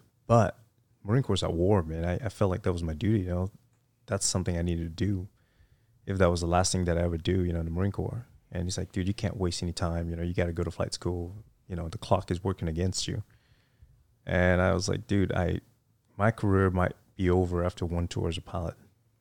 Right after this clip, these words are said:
but I don't care. And this is, this is something that all my bros were doing at the time, you know. Skull, Spicoli, Dose,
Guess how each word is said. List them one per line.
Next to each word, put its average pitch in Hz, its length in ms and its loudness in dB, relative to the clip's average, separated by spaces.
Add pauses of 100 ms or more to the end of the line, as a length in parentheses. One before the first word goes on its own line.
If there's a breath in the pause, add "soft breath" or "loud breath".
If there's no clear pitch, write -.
but 85 120 -2
I 85 80 -2
don't 80 160 -8
care. - 260 -8 (1500)
And - 120 -6
this 95 220 -2
is, 87 380 -8 (220)
this 92 180 -4
is 90 80 -6
something 85 400 -2
that 87 160 -6 (240)
all 92 160 0
my 87 120 2
bros 87 420 2
were 87 60 -4
doing 87 240 -2
at 82 60 -4
the 82 80 -6
time, 87 360 -4
you 82 60 -4
know. 82 200 -8 (1120)
Skull, 85 320 0
Spicoli, 82 480 -4 (100)
Dose, - 440 -2